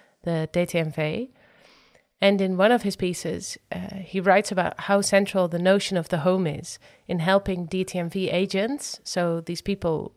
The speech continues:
working for this deportation agency, in helping them kind of justify to themselves the tremendous violence that they inflict on illegalized people as they, yeah, work to take them out of the territory, sometimes by force,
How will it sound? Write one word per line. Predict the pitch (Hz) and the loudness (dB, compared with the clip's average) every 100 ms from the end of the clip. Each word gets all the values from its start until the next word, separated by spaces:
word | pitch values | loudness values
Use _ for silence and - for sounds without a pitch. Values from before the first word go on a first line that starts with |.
| _ | _
working | 175 180 185 214 | -4 0 0 -2
for | - 208 | -2 -2
this | 196 202 - - _ - | -2 -4 -6 -10 _ -8
deportation | 202 202 196 196 220 | -6 -2 0 0 2
agency, | 190 196 202 190 202 233 277 - - - _ _ - | 0 0 -4 -4 -4 -6 -8 -20 -20 -20 _ _ 0
in | 185 | 2
helping | 196 226 226 202 | 4 4 2 4
them | 196 196 190 190 _ _ _ | 4 4 0 -6 _ _ _
kind | - 196 | -4 -4
of | - | 2
justify | 208 220 214 - 180 180 | 2 2 -2 0 0 0
to | 175 | -4
themselves | 180 170 190 190 190 175 - - _ _ _ _ _ - | -4 -2 4 4 4 0 -10 -14 _ _ _ _ _ -10
the | |
tremendous | 190 196 190 202 202 - | -2 4 6 6 4 4
violence | 190 202 180 165 165 - - | 4 4 2 -4 -6 -12 -8
that | 147 - | -4 2
they | 202 | 2
inflict | 208 - 180 - | 2 0 -4 -2
on | 160 180 | -4 -2
illegalized | 175 214 226 175 160 - | 0 0 2 0 0 -6
people | 175 - 156 - 170 _ _ _ _ _ 185 | -8 -4 -4 -4 -8 _ _ _ _ _ -4
as | 185 - | -4 0
they, | 175 170 170 170 190 _ _ _ _ _ - | 0 0 -4 -8 -12 _ _ _ _ _ 0
yeah, | 175 - - _ _ _ _ _ _ | 0 0 -16 _ _ _ _ _ _
work | 190 190 | 0 2
to | 190 | -2
take | 196 190 196 | 2 2 2
them | 165 | -2
out | 185 196 | 2 2
of | 180 | 2
the | 180 | 2
territory, | 185 190 185 160 160 156 - - | 4 4 2 -4 -6 -8 -12 -12
sometimes | - 175 175 190 - | -2 -2 0 -4 -2
by | 165 | -4
force, | - 196 151 - - | 2 2 2 -2 -8